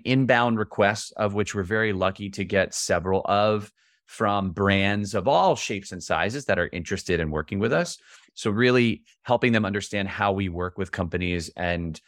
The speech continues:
developing something that's helping us generate revenue first and awareness second, really. On top of that, there's some proactive pitching that happens, like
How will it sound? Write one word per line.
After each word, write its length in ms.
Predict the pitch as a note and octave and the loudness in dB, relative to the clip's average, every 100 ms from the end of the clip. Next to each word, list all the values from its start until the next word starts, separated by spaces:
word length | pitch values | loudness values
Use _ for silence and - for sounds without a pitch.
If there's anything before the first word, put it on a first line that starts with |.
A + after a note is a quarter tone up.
| _ - | _ -4
developing 460 | G2+ G2+ G2 F#2+ | 4 4 4 0
something 340 | - F#2+ F#2 F#2 | -2 -2 -2 -2
that's 320 | F2+ - - _ _ - | -4 -6 -12 _ _ -10
helping 380 | G#2+ G2+ G2+ F#2+ | -2 0 2 0
us 100 | F2+ | -2
generate 400 | - F2+ F2+ E2+ | -2 0 -2 0
revenue 540 | F#2+ G2+ G#2+ G2+ F#2+ | 2 4 4 2 0
first 560 | F#2+ - G2+ A#2 - - | -2 0 2 0 -4 -6
and 120 | G2 | -4
awareness 440 | F2+ F2 F2+ F2+ - | -2 0 0 0 -2
second, 560 | - D#2+ A2+ A#2 A#2+ - A#2+ | -4 -4 -2 -4 -6 -10 -4
really. 400 | A#2 C3 D3+ - _ _ _ _ _ - - | -2 -2 -6 -8 _ _ _ _ _ -20 -2
On 100 | A2+ | 0
top 240 | G#2+ D3+ D3+ | 4 4 4
of 100 | B2+ | 4
that, 180 | B2 - | 2 2
there's 260 | A2+ G2+ - - | 2 0 -4 -8
some 240 | - G2+ | -4 -4
proactive 580 | - A#2 G2+ G#2+ A2+ G#2+ | 4 6 6 4 0 -2
pitching 460 | B2+ B2 - C3 B2+ | 0 -2 0 -2 0
that 160 | A2+ | -2
happens, 560 | A2+ A#2 A#2+ C3+ C3+ A#2+ | 0 -2 0 -2 -4 -4
like 160 | F2+ | -6